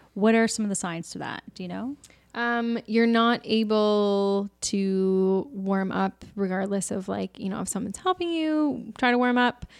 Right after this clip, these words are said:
Speaker 2: Um, you're, once you get to a certain point, your core body temperature, you start getting a little bit sleepy. Um, you're not as quick to, like,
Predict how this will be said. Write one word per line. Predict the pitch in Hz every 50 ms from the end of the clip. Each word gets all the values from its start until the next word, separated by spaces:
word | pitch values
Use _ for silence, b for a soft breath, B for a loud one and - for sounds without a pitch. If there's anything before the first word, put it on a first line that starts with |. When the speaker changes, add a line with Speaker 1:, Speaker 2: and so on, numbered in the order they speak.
| b b b b
Speaker 2:
Um, | 214 214 208 202 196 196
you're, | 202 214 214 220 - - _ _
once | 233 220 240 240 - 254
you | 247
get | 254 240 -
to | - 202
a |
certain | 196 - 190 196 190
point, | - 196 196
your | 208 202
core | - - 196 190
body | 202 208 202 196
temperature, | 202 - 208 196 208 - - 196
you | 196 196
start | - - 220 -
getting | 254 247 262 262
a | 262 254
little | 262 254 254
bit | 254 247 -
sleepy. | - - 208 208 208 - 214 208 208 202 202 202 196 202 202 202 B B B B B B _ -
Um, | 202 202 196 190 -
you're | 196 208 214
not | 208 208 208
as | 208
quick | - - - 208 208
to, | - - 190
like, | 190 190 190